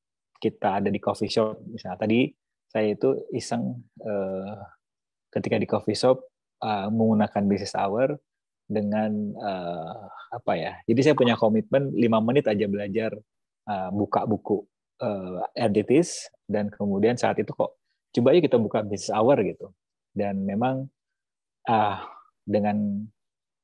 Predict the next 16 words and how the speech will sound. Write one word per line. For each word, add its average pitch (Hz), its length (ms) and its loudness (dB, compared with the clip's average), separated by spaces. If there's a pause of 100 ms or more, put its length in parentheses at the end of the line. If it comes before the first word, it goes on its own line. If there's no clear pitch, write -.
(240)
eh, 92 580 -8
business 110 500 0
hour 110 320 0
ini 123 320 -4
kita - 320 -4
kayak 98 560 -4
terlatih 101 560 -4
untuk 104 360 -10 (180)
kesadarannya 98 1000 0 (360)
kapan 107 320 0
kita 107 240 -2
lagi 98 240 2
dicolek 104 640 -2 (300)
oleh 101 240 -4
entities, 117 640 0
kapan, 98 600 -2